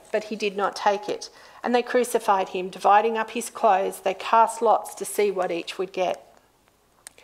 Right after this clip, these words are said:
Myrrh was sometimes used as an ancient painkiller, and administering myrrh mixed with wine was a Jewish custom to ease the pain of someone who was dying. Jesus rejected the drink so his mind would remain clear to the end.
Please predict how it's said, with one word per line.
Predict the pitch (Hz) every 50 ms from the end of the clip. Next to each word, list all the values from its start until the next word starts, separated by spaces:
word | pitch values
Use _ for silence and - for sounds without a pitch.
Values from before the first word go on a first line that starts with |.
| - - - - - - - - _ _ _ _ _ _ _ _
Myrrh | - 247 262 277 277
was | 277 269 254 269
sometimes | - 254 240 240 - - 240 233 226 226 220
used | 226 226 226 226 220 220 220
as | 208 -
an | 220 214
ancient | 208 214 214 214 - - - -
painkiller, | - - 233 220 214 214 214 - 226 185 175 165 - - - -
and | - 208 202
administering | 202 196 214 226 233 240 247 240 - - - 226 208 196 196 202
myrrh | 202 208 190 180 185 196 214 214 - - - - _
mixed | - 233 226 220 - - -
with | 226 220 220 -
wine | 208 202 196 196 196
was | 202 190
a | 190 190
Jewish | - 220 226 226 226 220 - -
custom | - - 220 208 214 - - 180 180
to | 180 - - - 202
ease | 208 208 -
the | - 202
pain | - - - 220 220 214 208
of | 180
someone | - - - 190 190 190 180
who | 175 175 196 185
was | 180 185 -
dying. | - 202 196 190 185 175 175 170 180 - _ _ _ _ _ _ _ _ _ _ - _ _ _ _ - - - - _ _ _ _ _
Jesus | - 269 277 285 262 269 240 - -
rejected | 247 226 214 - 247 247 - - 254 240 254
the | 226
drink | 175 190 196 185 190 - 190
so | - - 220 202 190
his | 202 220 202 - -
mind | 214 202 202 208 208 214 202 196 -
would | 208 202
remain | 202 196 196 196 196 196 190 190
clear | - - - 226 220 214
to | 220 -
the | 202 202 196 180 180 175
end. | 175 180 180 - -